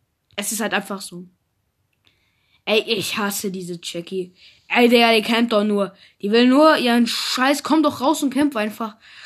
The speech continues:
Komm doch einfach raus und kämpf. Ey, die ist so nervig, ne? Die ist so nervig.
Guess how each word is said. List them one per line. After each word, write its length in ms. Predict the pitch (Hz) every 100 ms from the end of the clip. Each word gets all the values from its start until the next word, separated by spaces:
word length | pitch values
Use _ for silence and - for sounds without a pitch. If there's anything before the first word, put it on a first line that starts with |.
| -
Komm 220 | 262 370
doch 160 | 359 -
einfach 520 | 311 403 - 349 -
raus 260 | 247 302 -
und 220 | 262 240
kämpf. 420 | 208 196 190 - _ - - -
Ey, 260 | - 269 285
die 220 | 240 262
ist 220 | 262 -
so 160 | - 320
nervig, 580 | 302 294 320 - 254 233
ne? 200 | 233 277 - -
Die 140 | - 269
ist 280 | 269 - -
so 200 | 277 403
nervig. 960 | 349 311 339 359 - 285 - - -